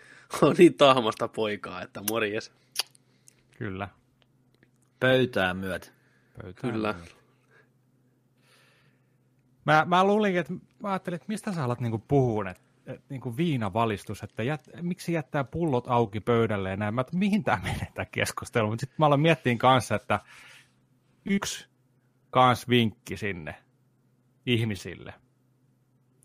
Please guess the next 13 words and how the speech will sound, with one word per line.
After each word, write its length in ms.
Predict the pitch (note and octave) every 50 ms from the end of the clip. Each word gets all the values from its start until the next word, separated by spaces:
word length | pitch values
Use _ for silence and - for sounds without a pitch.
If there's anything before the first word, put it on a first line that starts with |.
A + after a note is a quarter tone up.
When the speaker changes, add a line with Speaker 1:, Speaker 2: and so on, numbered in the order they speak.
| _ _ _ _ _ _
Speaker 2:
Jos 220 | C#3+ E3+ F#3+ - -
teillä 280 | - D#3+ D3 C3 B2+
on 200 | B2 A#2 A2 G#2+
viinaa 480 | C3+ F3 F3+ E3+ D#3 B2 A2+ F#2+ F2 F2
kotona, 520 | - A2 A2 G2 - F#2+ F2 D#2 F2 F#2 - - _ _ _ _ _ _ _ _ _ _ _ _ _ _ _ _ _ _ _ _
niin 180 | - A#2 A#2+ - -
älkää 580 | D#3+ F3 F3+ F3 - - C3 A2 G2+ G2+ G2+ - _ _
kerätkö 460 | - D3+ D3 D3 C3+ - - A2+ G#2+ F#2
sitä 200 | - A2+ A2 A2+
vitriiniä 580 | C#3+ D3 - - - G#2 G2 G2 F#2+ G#2 G#2+
täyteen 560 | - - D3 D3+ C#3 A#2 - G2+ F#2+ F2+ F2+
sitä 240 | - - - F#2+ F2
viinaa, 600 | G2+ A2 G#2+ G2+ F#2+ F2 D#2+ C#2+ C2 - G2+ -